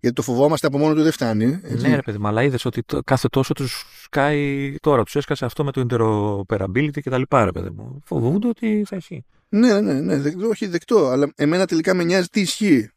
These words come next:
Speaker 1: Τι ισχύει, τους έχει πει τελικά κάτι η Ευρωπαϊκή Επιτροπή για αυτό το θέμα; Τους έχει πει κάτι τύπου, «Αυτό το, το, το mirroring που κάνεις πρέπει να το υποστηρίζεις και με άλλα τηλέφωνα άλλων κατασκευαστών;» Αν τους το έχει πει, τότε εξηγεί γιατί δεν το βλέπουμε εδώ πέρα. Αν δεν τους το έχει πει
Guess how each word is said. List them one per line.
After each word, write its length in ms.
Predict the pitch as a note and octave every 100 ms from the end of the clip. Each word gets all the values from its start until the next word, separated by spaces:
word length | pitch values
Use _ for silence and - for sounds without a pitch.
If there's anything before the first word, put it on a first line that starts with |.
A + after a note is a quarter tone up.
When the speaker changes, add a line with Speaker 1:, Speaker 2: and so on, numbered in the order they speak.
| -
Speaker 1:
Τι 100 | F#3
ισχύει, 400 | D3+ - F3 A2
τους 160 | A#2 -
έχει 220 | B2+ B2
πει 120 | C3+
τελικά 380 | C3 B2+ C3+ C3
κάτι 260 | D3 C3+ C#3
η 140 | C#3
Ευρωπαϊκή 380 | C#3 C3+ D3 D3
Επιτροπή 300 | D#3+ D#3+ -
για 100 | D#3+
αυτό 100 | F3+
το 160 | F#3 G#3+
θέμα; 180 | C3+ - _ _ -
Τους 140 | B2
έχει 160 | C3+ C#3+
πει 100 | C#3
κάτι 240 | D3 C3+
τύπου, 340 | D3 D3+ C#3 C3 _ _
«Αυτό 320 | C3+ B2+ D#3
το, 160 | D3+ C#3+
το, 240 | D3 D#3
το 80 | B2+ C3+
mirroring 360 | D#3+ D#3 C#3 B2+
που 80 |
κάνεις 400 | C3+ D3+ D3+ C#3
πρέπει 180 | - D3
να 100 | D3+
το 60 | C#3
υποστηρίζεις 420 | C#3 - D3 C#3+
και 120 | -
με 120 | C#3+
άλλα 160 | D#3 D3+
τηλέφωνα 440 | - C#3+ D3 D#3 D3+
άλλων 140 | D3+
κατασκευαστών;» 640 | D#3 D3 F3+ E3+ G3 A2+ -
Αν 200 | C3+ G3
τους 100 | F#3
το 100 | F3
έχει 180 | C#3 B2+
πει, 280 | B2+ E3+ - _ _ _ _ _ _ _ _
τότε 240 | D3+ D#3+
εξηγεί 440 | F3+ - C#3 C3+ G3+
γιατί 340 | F#3+ F3+ G#3
δεν 120 | G#3 G#3
το 100 | G#3+
βλέπουμε 400 | G#3+ - A#2+ A#2+ _ _ _
εδώ 220 | - A#2+
πέρα. 260 | A#2+ A#2 A#2 _ _ _
Αν 220 | - E3
δεν 120 | F#3 B3+
τους 140 | A#3
το 80 | B3+
έχει 180 | G3 D#3
πει 340 | C#3+ D#3